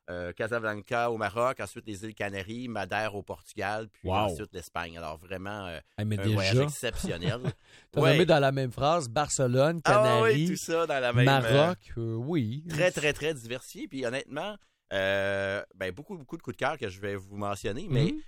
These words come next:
Speaker 1: c'est parce que c'est des destinations un, un peu moins connues, surtout vers les îles Canaries et Madère, alors que souvent les croisières qu'on vend ou que les gens font,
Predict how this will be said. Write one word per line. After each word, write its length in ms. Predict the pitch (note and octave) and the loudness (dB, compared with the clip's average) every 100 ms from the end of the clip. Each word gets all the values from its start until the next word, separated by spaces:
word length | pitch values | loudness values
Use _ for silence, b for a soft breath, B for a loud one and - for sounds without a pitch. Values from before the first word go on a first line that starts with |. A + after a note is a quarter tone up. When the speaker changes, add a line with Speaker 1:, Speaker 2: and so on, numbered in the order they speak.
| - | -12
Speaker 1:
c'est 80 | - | -10
parce 160 | A2+ | -6
que 160 | B2 A#2+ | -4 -6
c'est 140 | - A#2 | -8 -12
des 120 | B2+ | -10
destinations 560 | C3 C#3 D3+ D#3+ D4 A#3+ | -10 -10 -10 -10 -8 -6
un, 80 | A#2+ _ - | -8 _ -8
un 100 | A#2+ | -6
peu 120 | C#3 | -4
moins 180 | C3 E3 | -6 -6
connues, 240 | - B2+ | -6 -6
surtout 220 | - C3 G3+ | -8 -12 -4
vers 140 | D3 | -4
les 220 | A#2 G2+ | -2 -6
îles 100 | C3 | -8
Canaries 480 | B2+ G#2 G2 F#2 C#3 | -6 -4 -4 -8 -8
et 40 | A#2+ | -8
Madère, 480 | F#2 F2 A#2 C3+ D#2 | -6 -6 -6 -6 -8
alors 240 | F#2 A2 | -8 -8
que 80 | G2+ | -12
souvent 220 | - C#3 | -12 -12
les 140 | D3+ | -12
croisières 640 | - F#2+ F#2 F2+ A2 B2+ A#2+ | -12 -8 -8 -6 -8 -8 -12
qu'on 240 | - F2+ F2 | -12 -10 -10
vend 260 | F#2+ G#2 B2+ | -8 -8 -8
ou 60 | |
que 120 | - | -10
les 100 | F#2+ | -10
gens 200 | F#2 G2+ F#2 - | -6 -6 -6 -8
font, 200 | A2 | -10